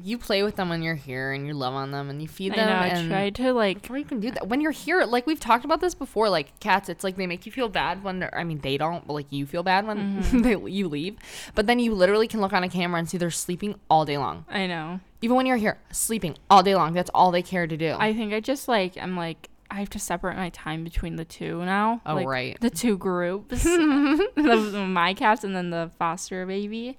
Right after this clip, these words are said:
Speaker 1: Right.
Speaker 2: Because she's in a separate room right now. Um,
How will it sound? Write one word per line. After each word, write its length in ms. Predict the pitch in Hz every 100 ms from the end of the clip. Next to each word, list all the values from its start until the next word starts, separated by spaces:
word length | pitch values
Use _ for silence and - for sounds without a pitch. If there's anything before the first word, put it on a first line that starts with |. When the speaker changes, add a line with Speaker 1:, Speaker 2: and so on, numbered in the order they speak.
| -
Speaker 1:
Right. 440 | 160 135 127 156 - 170 -
Speaker 2:
Because 220 | 214 220
she's 160 | 208 190
in 80 | 202
a 60 |
separate 320 | 208 180 180 175
room 180 | 175
right 140 | 180 180
now. 340 | 202 214 247 - _ _ _ _ _ -
Um, 500 | 202 185 170 156